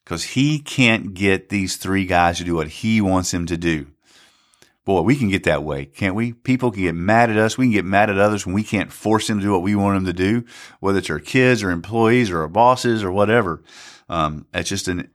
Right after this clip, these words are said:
it's just an element of pride. We can really control no one, not even ourselves most of the time. So he has this furnace heated seven times, and, and the ironic yet sense of justice of it all, the, the men that bind Shadrach, Meshach, and Abednego and take them up to throw them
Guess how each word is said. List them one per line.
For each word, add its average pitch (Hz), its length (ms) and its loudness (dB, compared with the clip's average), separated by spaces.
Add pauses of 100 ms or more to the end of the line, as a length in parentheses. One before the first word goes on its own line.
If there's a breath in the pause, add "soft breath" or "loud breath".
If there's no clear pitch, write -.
(120)
it's 85 180 -2
just 87 140 -6
an 85 120 -4
element 95 380 2
of 90 80 -8
pride. 78 440 0
We 101 240 -2
can 107 240 0
really 104 300 2
control 87 640 -2
no 85 220 0
one, - 280 -12 (480)
not 123 140 2
even 110 160 2
ourselves 90 440 2
most 78 220 -8
of - 60 -12
the - 60 -18
time. 67 280 -10 (580 loud breath)
So 127 140 2
he 110 220 4 (160 loud breath)
has 127 320 0
this 107 360 0
furnace 117 460 0
heated 104 340 -2
seven 110 420 -2
times, 90 540 -2
and, 76 220 -8 (380 loud breath)
and 98 180 -2
the 78 280 -2 (380 soft breath)
ironic 110 720 2
yet 85 280 -4 (360)
sense - 340 -4
of 82 180 -8
justice 98 600 -2
of 80 120 -6
it 80 80 -8
all, 80 280 -2
the, 80 180 -6
the 85 200 -10
men 110 280 0
that 78 420 -6
bind 113 540 2
Shadrach, 82 540 -2
Meshach, 80 420 -6
and 80 80 -10
Abednego 80 420 -6
and 80 160 -10
take 127 280 -6
them 110 180 0
up 123 180 2
to 95 120 -6
throw 117 260 0
them 110 180 -2